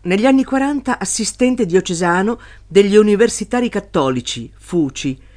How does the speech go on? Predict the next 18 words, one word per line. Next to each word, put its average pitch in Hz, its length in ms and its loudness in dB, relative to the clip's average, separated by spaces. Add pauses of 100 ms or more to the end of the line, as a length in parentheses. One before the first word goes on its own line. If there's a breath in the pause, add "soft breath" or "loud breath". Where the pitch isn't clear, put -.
(340 soft breath)
della 202 340 4
Gioventù 233 540 2
Femminile 190 680 2
di 160 120 -2
Azione 170 360 -2
Cattolica, 147 840 -4 (100)
G 131 260 -4
F, 123 420 -10 (380 loud breath)
e 202 100 0
dell'Associazione 247 1080 0
Guide, 151 640 -2
agi, 143 440 -6 (680)
dei 202 380 6
Laureati 226 920 0
Cattolici, 165 840 -2 (380)
di 202 240 0
Rinascita 208 680 -2
Cristiana 151 720 0